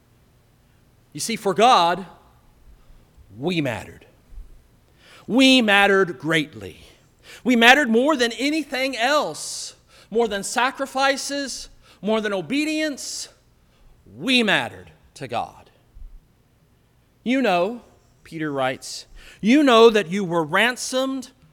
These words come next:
from the futile ways inherited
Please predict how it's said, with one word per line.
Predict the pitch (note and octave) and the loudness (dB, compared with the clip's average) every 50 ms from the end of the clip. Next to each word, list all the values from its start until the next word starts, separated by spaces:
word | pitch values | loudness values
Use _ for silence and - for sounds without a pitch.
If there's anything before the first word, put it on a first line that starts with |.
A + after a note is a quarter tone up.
| _ _ _ _ _ | _ _ _ _ _
from | _ - F#3 F3 E3+ E3+ | _ -8 -6 -6 -6 -6
the | D#3+ | -8
futile | D#3 - - A#3+ C4 C#4 - - - A3+ G#3+ G#3+ G#3+ G#3+ G#3 G#3 G3+ F#3 - - | -10 -10 -10 -10 -10 -10 -10 -8 -6 -2 -2 0 0 0 -2 -4 -6 -8 -14 -14
ways | D3 D#3+ F#3+ F#3+ F#3 F#3+ F#3 F#3 F#3 F#3 F3 - | -6 -4 -2 -2 0 0 -2 -2 -2 -4 -6 -8
inherited | - D3 D3 D3+ D3 D3+ - G3 G3 F3+ F3+ F3 - - F3 E3 E3 D3+ | -10 -10 -10 -10 -10 -8 -4 -4 -2 -2 -2 -6 -8 -8 -8 -8 -8 -10